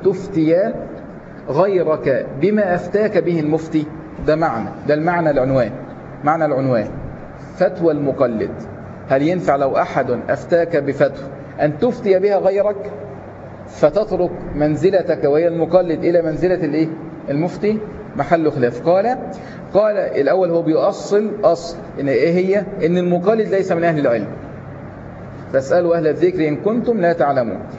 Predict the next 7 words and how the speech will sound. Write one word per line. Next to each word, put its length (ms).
قال 220
أبو 300
عمر 420
ابن 240
عبد 300
البر 320
وغيره: 720